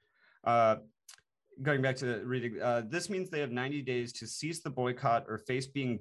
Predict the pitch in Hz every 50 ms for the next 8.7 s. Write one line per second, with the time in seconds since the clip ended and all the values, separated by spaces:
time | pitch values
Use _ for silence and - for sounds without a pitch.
0 | - - 107 117 127 131 - - 135 123 131 110 107 113 107 104 101 - - -
1 | 127 131 139 123 101 98 92 90 - - _ _ - 101 110 113 113 110 117 113
2 | 110 - - - - - - 117 113 117 110 - - 110 104 - - - - 117
3 | 113 104 98 76 - - - - _ _ _ _ - - - - _ _ _ _
4 | - - 104 107 104 101 98 87 - - _ - 147 143 143 135 120 107 117 120
5 | 120 120 - 120 113 110 110 113 107 - 113 104 101 - - 107 98 95 95 -
6 | 101 95 95 90 - - - 101 101 98 98 - - 110 101 98 98 92 - -
7 | - _ 98 95 82 - - 87 - - 92 92 85 - _ 98 98 95 95 95
8 | 92 90 98 98 98 98 98 - 110 101 95 92 -